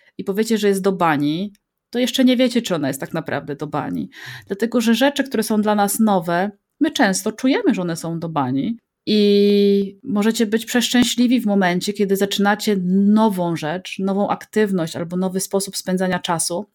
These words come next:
i czujecie, że to jest wasze. To jest jedno z najpiękniejszych, jeden z najpiękniejszych momentów w życiu, kiedy czujecie, że to jest to.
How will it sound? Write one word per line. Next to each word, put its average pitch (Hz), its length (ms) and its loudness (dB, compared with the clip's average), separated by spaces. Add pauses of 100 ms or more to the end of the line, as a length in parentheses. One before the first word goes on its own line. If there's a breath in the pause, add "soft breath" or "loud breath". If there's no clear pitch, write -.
(100)
i - 80 -6
czujecie, 202 320 2
że 185 80 -2
to - 80 -4
jest 165 240 -2
wasze. 156 360 -2 (520)
To 202 60 -2
jest 196 120 -6
jedno 233 220 4
z 202 40 -2
najpiękniejszych, 196 580 -2
jeden 202 180 -2
z 190 40 -4
najpiękniejszych 190 500 -4
momentów 160 420 -4
w 147 80 -14
życiu, 139 340 -12 (540 soft breath)
kiedy 190 180 0
czujecie, 196 320 0
że 180 80 -2
to 196 180 0
jest 170 280 -2
to. - 240 -6